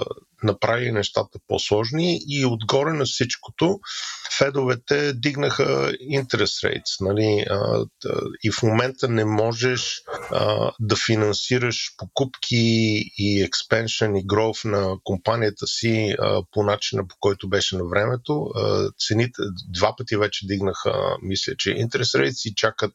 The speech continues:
те два пъти да дигнат следващите шест месеца. Така че това прави, а, маркета много, а, и всички инвеститори, а, много, а, как се казва, а, нали,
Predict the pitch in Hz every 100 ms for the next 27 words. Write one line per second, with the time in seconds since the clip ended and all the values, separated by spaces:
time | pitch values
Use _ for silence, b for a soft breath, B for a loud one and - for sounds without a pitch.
0 | - 107 95 110 - 98 107 95 95 110
1 | 107 104 98 - 104 101 95 - 98 -
2 | - 101 - 87 82 - 143 - 135 -
3 | _ 117 113 135 156 - - - 139 135
4 | 139 135 - 113 107 113 127 - 120 110
5 | 107 113 123 123 120 117 B B B B
6 | B B - 110 107 107 - - 113 -
7 | 135 - 131 120 104 107 95 95 - 143
8 | 139 120 113 107 98 B B B B -
9 | 101 104 98 98 92 92 92 92 95 -
10 | - - - 185 107 101 104 110 113 110
11 | 104 101 101 - - - - - - -
12 | _ _ - - - - - 101 90 95
13 | 95 - B B B B - 52 52 -
14 | 120 113 110 107 107 104